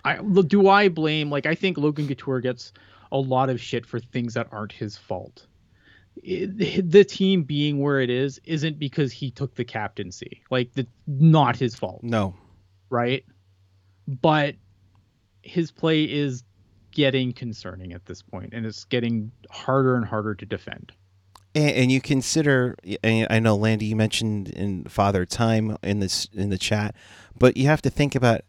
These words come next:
Speaker 2: the amount of injuries he's gone through over the last few years. I mean, the teeth ad nauseum, of course. I mean, it
Speaker 1: Oh,
Speaker 2: seems
Speaker 1: yeah,
Speaker 2: like
Speaker 1: I
Speaker 2: the
Speaker 1: mean,
Speaker 2: puck's
Speaker 1: and,
Speaker 2: attracted
Speaker 1: like,
Speaker 2: to him, and
Speaker 1: and,
Speaker 2: the
Speaker 1: and look
Speaker 2: ankle
Speaker 1: at,
Speaker 2: and
Speaker 1: like,
Speaker 2: such.
Speaker 1: here's the other thing, too, right? Like, his quality of fucking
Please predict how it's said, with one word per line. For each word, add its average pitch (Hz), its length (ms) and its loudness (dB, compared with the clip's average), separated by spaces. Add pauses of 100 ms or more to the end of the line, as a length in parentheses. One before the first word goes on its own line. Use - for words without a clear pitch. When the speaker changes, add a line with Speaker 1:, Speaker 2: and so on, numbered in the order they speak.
(260)
Speaker 2:
the 117 100 0
amount 151 240 4
of - 60 2
injuries 123 360 0
he's 110 180 -2
gone 104 260 0
through 117 340 4 (1000)
over 113 160 6
the 107 60 -2
last 107 280 0
few 101 140 -6
years. 101 420 -4 (160)
I 104 100 0
mean, 98 420 -2 (600)
the 104 160 -4
teeth - 540 -4
ad 107 200 -4
nauseum, 107 580 2
of 101 120 -4
course. 101 580 2
I - 120 -2
mean, 202 180 0
it - 60 -4
Speaker 1:
Oh, 190 120 6
Speaker 2:
seems 156 60 6
Speaker 1:
yeah, 131 100 4
Speaker 2:
like 139 60 6
Speaker 1:
I - 20 4
Speaker 2:
the 170 60 0
Speaker 1:
mean, 175 80 2
Speaker 2:
puck's 170 200 4
Speaker 1:
and, 185 80 0
Speaker 2:
attracted 113 300 2
Speaker 1:
like, 202 100 4
Speaker 2:
to 110 60 6
him, 104 160 0
and 202 120 -2
Speaker 1:
and, 196 80 2
Speaker 2:
the 101 80 0
Speaker 1:
and 214 180 4
look 220 120 4
Speaker 2:
ankle - 60 2
Speaker 1:
at, 226 60 4
Speaker 2:
and 214 140 -4
Speaker 1:
like, 156 140 2
Speaker 2:
such. - 300 -8 (580)
Speaker 1:
here's 214 240 -2
the 196 80 2
other 190 140 0
thing, 110 200 -8
too, 156 200 -4
right? 101 320 -6
Like, 135 240 -2
his 160 240 -4
quality 165 540 -6
of 131 140 -6
fucking - 600 -8